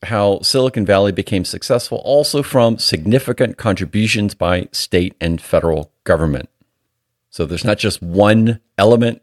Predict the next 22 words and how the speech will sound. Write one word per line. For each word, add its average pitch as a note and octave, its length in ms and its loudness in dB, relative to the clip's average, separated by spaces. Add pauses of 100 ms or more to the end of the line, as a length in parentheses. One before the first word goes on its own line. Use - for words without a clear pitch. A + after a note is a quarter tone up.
that - 240 -4
contributed F#2 560 -4
to F2+ 160 -8
the E2 240 -6
success - 480 -6
of D2+ 100 -12
Silicon F#2 320 -4
Valley, F2+ 300 0
but F2 320 -2 (680)
a G2 160 2
group A#2 400 0
of D#2 300 -2
elements E2 440 -2
that - 160 -6
all G#2 220 4
came F2+ 260 -2
together. - 440 -8 (920)
Okay, B2+ 220 4
so A#2+ 140 -6
the A#2 100 0
book G#3 260 -4
starts - 520 0